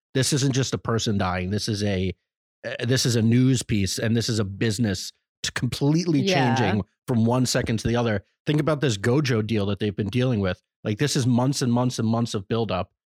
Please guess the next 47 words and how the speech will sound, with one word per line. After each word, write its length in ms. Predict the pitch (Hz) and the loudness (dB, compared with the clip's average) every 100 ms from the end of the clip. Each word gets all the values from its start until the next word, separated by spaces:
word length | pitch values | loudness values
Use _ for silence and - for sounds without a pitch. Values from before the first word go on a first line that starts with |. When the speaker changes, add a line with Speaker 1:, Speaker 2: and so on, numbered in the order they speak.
| _ - | _ -4
Speaker 1:
that 120 | 113 | -2
they've 180 | 127 104 | 0 0
been 260 | 113 95 87 _ _ _ _ _ _ - | 0 -2 -4 _ _ _ _ _ _ -8
trying 600 | - 127 139 147 95 95 | -2 0 0 0 0 -2
to 100 | 113 | -2
make 240 | 107 98 | -2 -2
happen, 440 | 104 90 92 87 85 _ _ | -4 -4 -4 -6 -10 _ _
and 140 | 120 120 | 0 2
they're 100 | 117 | 2
still 460 | - - 147 170 170 | 0 0 2 2 0
kinda 300 | 127 113 110 | 0 0 0
negotiating 600 | 101 110 101 113 104 101 | 0 -2 -2 -2 0 0
back 180 | 98 | -2
and 120 | 104 - | -4 -6
forth 240 | 101 98 | -6 -4
for, 160 | 110 107 - _ _ | -4 -4 -8 _ _
for 120 | 120 104 | -2 0
this 240 | 135 156 | 0 0
part 240 | - 101 | -2 -2
of 80 | 87 | -2
it. 160 | 82 - _ _ _ - | -6 -8 _ _ _ -4
Now 160 | 113 135 | 0 2
imagine 600 | 135 135 127 117 104 - _ _ _ | 2 2 2 2 0 -4 _ _ _
something 380 | - 143 123 143 | -2 0 2 0
like 160 | 117 107 | 2 0
that 180 | 113 104 | 0 -2
happens 420 | 123 110 110 101 | -2 -2 -2 0
literally 560 | 110 117 131 139 123 110 | 2 2 2 2 2 0
in 100 | 104 | -2
five 320 | 120 104 98 | -2 -4 -2
minutes, 320 | 117 101 - | -2 -2 -2
and 100 | 101 | -4
they 40 | |
have 120 | 104 92 | -4 -2
to 80 | |
make 260 | 107 113 107 | 0 0 0
all 160 | 107 107 | -2 -2
of 80 | |
this 240 | 104 98 - _ _ _ | -4 -6 -10 _ _ _
happen 440 | 123 120 - 82 - _ - | -4 -4 -6 -8 -14 _ -6
and 160 | 107 | -4
figure 340 | - 135 120 113 | -2 -2 0 0
out 140 | 113 | 0
what 180 | 117 120 | -2 -2
that 160 | 113 107 | -2 0
means 400 | 127 127 98 98 | 0 0 -2 -4
and 180 | 92 | -8